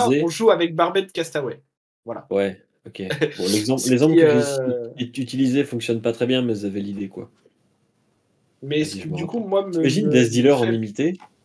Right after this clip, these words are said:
Speaker 1: Au secours. <laughs>
Speaker 2: Bah, c'était le cas dans Arcane Rising, mais ce qui, moi, me fait dire, du coup, que
Speaker 1: C'est vrai.
Speaker 2: enfin, j'ai d'autres conclusions un peu sur, euh, certaines choses du set.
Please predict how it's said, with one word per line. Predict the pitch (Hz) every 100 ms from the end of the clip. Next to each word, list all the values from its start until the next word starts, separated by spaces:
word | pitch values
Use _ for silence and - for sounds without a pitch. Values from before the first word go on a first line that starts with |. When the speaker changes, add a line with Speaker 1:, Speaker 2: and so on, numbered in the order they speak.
| _
Speaker 1:
Au | -
secours. | - - - _ -
<laughs> | 202 190
Speaker 2:
Bah, | 131 131
c'était | - -
le | 135
cas | 139
dans | 135 127
Arcane | 117 127
Rising, | 120 160 180 127
mais | 120 135
ce | - - - -
qui, | 185
moi, | 175 208 226
me | 180
fait | 160 170 170
dire, | 165 156 214 185
du | 160
coup, | 156 208 -
que | - 143 143
Speaker 1:
C'est | 143
vrai. | 139 139 135 135 -
Speaker 2:
enfin, | - 143
j'ai | 143 151
d'autres | 151 190 -
conclusions | 165 160 160 170
un | 160
peu | 160
sur, | 156 - 127 127
euh, |
certaines | 123 135 139 139
choses | 143 143
du | 131
set. | 139